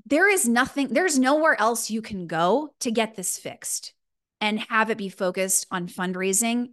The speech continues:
and real major gift results. It's sad, but it's true. So if that's you, I'm telling you,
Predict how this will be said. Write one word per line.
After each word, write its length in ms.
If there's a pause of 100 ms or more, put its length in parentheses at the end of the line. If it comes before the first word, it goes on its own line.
(100)
and 400
real 500
major 380
gift 260
results. 600 (1000)
It's 160
sad, 360
but 100
it's 160
true. 260 (680)
So 340 (100)
if 140
that's 280
you, 360
I'm 140
telling 400
you, 180